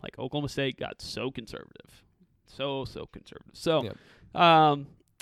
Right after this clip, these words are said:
Speaker 1: and then Lincoln just pants Mike Gundy, which was hilarious.
Speaker 2: Yeah.
Speaker 1: Um, I find pure enjoyment out of it after Mike Cum-, Gundy's comments post-game and yesterday, by
Speaker 2: What,
Speaker 1: the way.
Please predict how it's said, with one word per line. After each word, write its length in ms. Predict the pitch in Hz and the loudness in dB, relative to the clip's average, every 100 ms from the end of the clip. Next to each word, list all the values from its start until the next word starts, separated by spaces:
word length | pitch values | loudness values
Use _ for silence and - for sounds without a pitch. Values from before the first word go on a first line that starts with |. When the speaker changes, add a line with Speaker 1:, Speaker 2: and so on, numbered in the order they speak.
| - _ _ | -20 _ _
Speaker 1:
and 120 | 151 151 | 2 4
then 120 | 143 | 4
Lincoln 260 | 135 135 | 2 0
just 180 | 123 117 | -6 -8
pants 380 | - 110 113 - | -8 -8 -8 -12
Mike 180 | 117 - | -10 -10
Gundy, 240 | - - | -12 -10
which 180 | - - | -10 -10
was 200 | - - - | -12 -14 -10
hilarious. 500 | 113 67 - - - - | -8 -8 -10 -12 -14 -2
Speaker 2:
Yeah. 200 | 170 151 | 6 6
Speaker 1:
Um, 160 | 131 127 - - _ | 6 0 -16 -20 _
I 200 | 143 135 | 2 2
find 480 | - - 139 131 123 | 2 2 4 2 0
pure 280 | - 151 139 | -2 0 0
enjoyment 440 | 127 131 127 120 | 0 -2 -2 -4
out 120 | 117 | -6
of 80 | 117 | -8
it 180 | 120 - _ _ - | -8 -10 _ _ -6
after 340 | 131 - 127 | -6 -4 -6
Mike 220 | 123 117 | -6 -8
Cum-, 280 | - 123 113 _ _ - | -10 -14 -14 _ _ -4
Gundy's 280 | 135 123 - | -2 -2 -2
comments 320 | 127 117 110 | -4 -4 -8
post-game 500 | - 117 - 110 104 | -6 -6 -6 -10 -12
and 100 | - | -12
yesterday, 460 | - - - - - _ _ | -12 -12 -12 -14 -16 _ _
by 100 | - | -6
Speaker 2:
What, 100 | 113 | -4
Speaker 1:
the 60 | |
way. 80 | - | -4